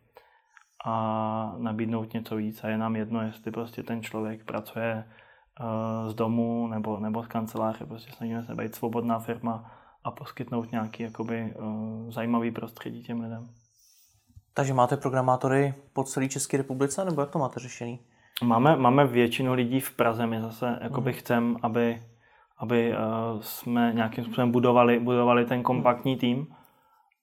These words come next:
Speaker 1: ale nemáme jakoby pevně stanovenou pracovní dobu a neřešíme to, aby ten člověk tam byl prostě, eh, každý den od, eh, od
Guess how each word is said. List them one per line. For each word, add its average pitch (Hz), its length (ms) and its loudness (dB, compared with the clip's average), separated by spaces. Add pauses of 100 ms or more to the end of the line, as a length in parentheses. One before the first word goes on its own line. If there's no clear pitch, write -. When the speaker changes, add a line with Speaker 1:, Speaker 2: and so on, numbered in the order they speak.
Speaker 1:
ale 117 640 8 (600)
nemáme 117 760 6
jakoby 113 640 2
pevně 120 260 2
stanovenou 117 520 4
pracovní 120 500 0
dobu 120 480 2 (500)
a 120 120 0
neřešíme 120 600 2
to, 117 100 4
aby 110 180 2
ten 117 180 0
člověk 117 360 0
tam 113 180 2
byl 113 200 2
prostě, 110 360 -6 (280)
eh, 117 300 -2
každý 120 380 2
den 113 440 0 (400)
od, 117 420 -4
eh, 117 460 -2
od 117 260 -4